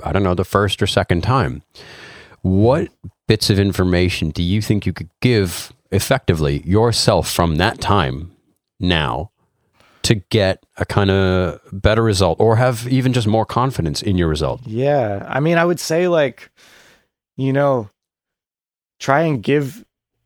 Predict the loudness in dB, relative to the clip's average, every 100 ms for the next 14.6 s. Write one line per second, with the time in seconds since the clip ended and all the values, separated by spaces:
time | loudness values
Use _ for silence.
0 | _ -4 -2 -4 -4 -10 -12 -14 -10 -10
1 | -4 -2 -2 -2 -2 -2 -4 -4 -4 -4
2 | -4 -4 -4 -4 -4 -4 -4 -6 -4 0
3 | 0 0 -2 -4 -4 -4 -4 -6 -4 -4
4 | -4 -4 -6 -12 _ _ _ _ _ _
5 | _ _ -20 -20 -20 -20 _ -6 -4 -4
6 | -6 -6 -4 -2 -2 -2 -2 -4 -4 -6
7 | -4 -6 -4 -4 -4 -4 -4 -6 -6 -4
8 | -4 -6 -6 -6 -6 -8 -8 -8 -8 -10
9 | -16 -20 -20 _ -4 -2 -2 -4 -6 -12
10 | _ _ _ _ _ _ -2 0 -4 -6
11 | -4 -2 -2 -2 -2 0 0 -2 -6 -4
12 | -4 -4 -12 -10 -6 -6 -6 _ _ _
13 | -12 -6 -6 -4 -4 -4 -4 -4 -4 -6
14 | -4 -2 0 0 -2